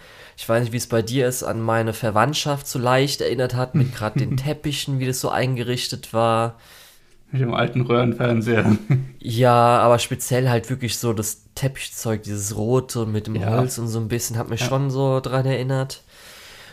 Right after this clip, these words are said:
Speaker 1: Fand ich
Speaker 2: Nee,
Speaker 1: halt
Speaker 2: ich komm nicht
Speaker 1: recht
Speaker 2: aus so reichen
Speaker 1: nostalgisch.
Speaker 2: Verhältnissen. <laughs>
Speaker 1: Ja. Ich hatte auch schon vorher eine Nostalgie mit der Bäckerei,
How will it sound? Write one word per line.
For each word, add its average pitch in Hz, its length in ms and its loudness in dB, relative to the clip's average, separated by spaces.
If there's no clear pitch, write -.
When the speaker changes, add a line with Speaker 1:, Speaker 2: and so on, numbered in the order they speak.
Speaker 1:
Fand 117 240 -4
ich 127 80 -4
Speaker 2:
Nee, 127 60 4
Speaker 1:
halt 120 120 4
Speaker 2:
ich - 40 -12
komm 120 160 -4
nicht 120 60 2
Speaker 1:
recht 120 140 2
Speaker 2:
aus 113 160 -2
so 117 80 -2
reichen 117 240 0
Speaker 1:
nostalgisch. 120 180 -2
Speaker 2:
Verhältnissen. - 1040 -6
<laughs> - 420 -12
Speaker 1:
Ja. 107 340 -2
Ich - 100 -2
hatte 143 120 6
auch 139 60 4
schon 139 200 0
vorher 143 320 4
eine 120 100 4
Nostalgie 110 600 -2
mit 117 180 -2
der 110 60 2
Bäckerei, 113 640 0